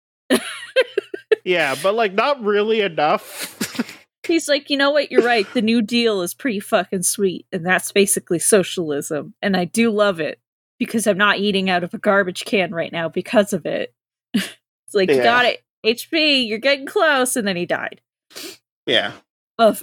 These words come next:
Speaker 1: horrifically painful stomach cancer, so, oh well.
Speaker 2: Yep, yep.
Speaker 1: Uh, but yeah, that's, that's what happened last time. He just talked about this really cool alien world that reminded us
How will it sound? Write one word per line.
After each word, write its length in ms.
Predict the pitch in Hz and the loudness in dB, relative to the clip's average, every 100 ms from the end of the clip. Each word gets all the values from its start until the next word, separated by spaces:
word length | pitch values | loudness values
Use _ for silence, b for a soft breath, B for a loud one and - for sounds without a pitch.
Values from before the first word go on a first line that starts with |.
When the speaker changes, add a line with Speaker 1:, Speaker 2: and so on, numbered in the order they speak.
| - | -6
Speaker 1:
horrifically 640 | 254 220 226 277 262 208 | 2 4 4 0 2 0
painful 440 | 202 196 165 - 185 | 2 0 0 -4 -2
stomach 400 | - 185 160 - | 0 0 -4 -8
cancer, 520 | - 160 - - - | -10 -10 -8 -8 -8
so, 460 | - - - - - _ _ _ - | -4 -4 -4 -6 -12 _ _ _ -2
oh 100 | 262 | 2
well. 280 | 220 165 180 | 4 2 0
Speaker 2:
Yep, 100 | 165 254 | 2 2
yep. 180 | 240 - _ _ _ - | 2 0 _ _ _ 0
Speaker 1:
Uh, 200 | 254 269 | 2 2
but 140 | 262 262 | 2 2
yeah, 240 | 233 180 - | 2 0 0
that's, 380 | 392 - - - _ | 0 0 -6 -8 _
that's 220 | 359 - | -2 2
what 120 | 381 | 2
happened 300 | 320 330 320 | 2 0 0
last 240 | 240 247 - | 2 2 2
time. 160 | 233 | 0
He 80 | 220 | 0
just 180 | 220 - | -4 0
talked 240 | 220 - | -2 -2
about 380 | - 185 180 - - | 0 2 2 -2 0
this 260 | 196 - | 0 2
really 240 | 208 196 190 | 2 2 2
cool 500 | - 208 175 156 156 | 0 0 0 0 -2
alien 420 | 170 175 170 165 | -2 -4 -4 -6
world 380 | 170 165 160 165 | -4 -2 0 0
that 160 | - 262 | 0 0
reminded 520 | 277 294 330 370 359 | 0 2 2 2 2
us 280 | 269 262 - | 2 2 0